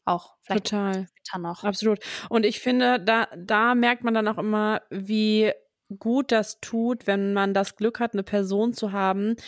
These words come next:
Speaker 2: die auch in der Lebensphase ist. Und wenn man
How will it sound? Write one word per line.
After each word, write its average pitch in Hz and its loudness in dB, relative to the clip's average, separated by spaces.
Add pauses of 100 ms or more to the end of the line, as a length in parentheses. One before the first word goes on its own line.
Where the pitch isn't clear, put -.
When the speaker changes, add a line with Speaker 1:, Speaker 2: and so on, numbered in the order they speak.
(340)
Speaker 2:
die 214 2
auch 214 2
in 208 2
der 190 2
Lebensphase 180 -2
ist. 220 -2
Und 190 -4
wenn 202 2
man 196 0